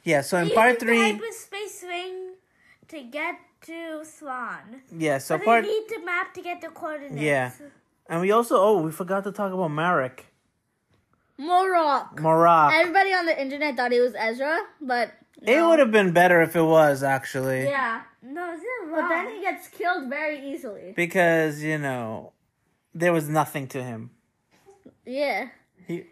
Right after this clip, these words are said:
Speaker 3: He just, like, literally gets killed off.
Speaker 1: He gets killed off so easy.
Speaker 3: Yeah,
Speaker 1: I
Speaker 3: he
Speaker 1: thought he was gonna be a big character.
Speaker 3: I know, right?
Speaker 2: But when he
Speaker 3: He
Speaker 2: found
Speaker 3: acts
Speaker 2: out
Speaker 3: like a big
Speaker 2: he's
Speaker 3: character.
Speaker 2: Thrawn.
Speaker 1: No, he was not Thrawn.
Speaker 3: He was definitely not Thrawn.
Speaker 1: He was a smoke monster.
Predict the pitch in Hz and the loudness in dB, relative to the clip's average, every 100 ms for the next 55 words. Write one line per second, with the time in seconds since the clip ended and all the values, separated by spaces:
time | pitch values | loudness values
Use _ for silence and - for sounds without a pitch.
0 | _ - 381 440 - 453 269 311 330 302 | _ -6 -2 0 0 -4 0 2 2 0
1 | 277 - - 349 285 247 233 - 220 220 | -4 -10 -4 0 0 0 -2 -2 2 2
2 | 190 - 220 208 202 185 180 - 208 202 | 2 -2 2 4 6 6 4 2 2 4
3 | 185 165 165 165 165 - 277 277 170 202 | 2 0 0 0 -4 -8 -4 2 4 6
4 | 240 247 233 214 208 196 180 175 175 196 | 6 4 2 2 2 4 2 2 2 4
5 | 170 165 175 165 170 277 320 415 311 302 | 6 4 2 2 2 0 0 2 4 4
6 | 427 466 233 320 415 494 339 - 311 339 | 4 0 -6 -6 -4 -4 -4 -2 2 4
7 | 403 403 349 415 - - 226 294 285 240 | 2 0 0 0 -2 -6 -10 -8 -8 -8
8 | 202 180 - - 226 240 165 156 117 - | -8 -12 -16 -18 -20 -14 -6 -6 -6 -8
9 | 277 202 147 131 - 113 110 120 147 330 | -6 -4 -4 -10 -10 -10 -10 -8 -6 -6
10 | 226 - 247 254 247 220 196 165 - 277 | -8 -6 -6 -4 -10 -12 -12 -16 -10 -2
11 | 294 269 247 - 233 262 240 196 170 147 | 0 2 0 0 4 4 4 2 2 2
12 | - - 127 127 131 | -4 -2 -2 -2 -8